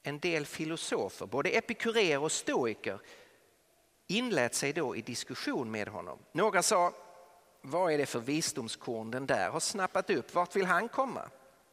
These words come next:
Och andra, "Han är tydligen en som vill införa främmande gudar."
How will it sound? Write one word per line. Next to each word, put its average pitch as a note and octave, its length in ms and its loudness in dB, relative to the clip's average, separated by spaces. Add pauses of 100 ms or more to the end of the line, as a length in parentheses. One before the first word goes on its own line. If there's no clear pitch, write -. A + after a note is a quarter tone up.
(800)
Och A2 240 -2
andra, C#3+ 400 2 (480)
"Han G#3 180 2
är A3 40 2
tydligen A#3+ 440 0
en G3+ 260 4
som F3 140 0
vill E3 200 0
införa F3+ 480 0
främmande D3+ 760 -2
gudar." C#3 580 -4